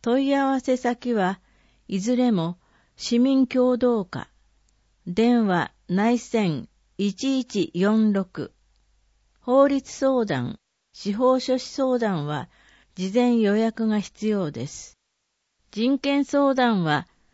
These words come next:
電話相談も事前予約制で行っています。消費生活相談、平日午前九時から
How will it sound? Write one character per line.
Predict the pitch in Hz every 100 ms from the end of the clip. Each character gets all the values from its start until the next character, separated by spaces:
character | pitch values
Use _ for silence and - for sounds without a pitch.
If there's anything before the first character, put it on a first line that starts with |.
| _
電 | 175 214 262
話 | 277 262
相 | 269 269 254
談 | 226 190 170
も | 156 - _ -
事 | 190 208
前 | 262 254 220
予 | 196 208
約 | 240 247
制 | - 254 208
で | 175 -
行 | 175 180 247 247
っ | 247
て | - 170
い | 151
ま | 147 151
す。 | - - _ _ _ _ _ _ _ _ _
消 | - - 277
費 | 285
生 | - - 262 277
活 | 277 277 -
相 | - 269 214
談、 | 170 117 113 - _ _ _ _ _ _ _
平 | 240 247
日 | 233 226 - 214 190 - 180
午 | 226 254
前 | 269 254
九 | 254 269
時 | 254
か | - 170
ら | 147 -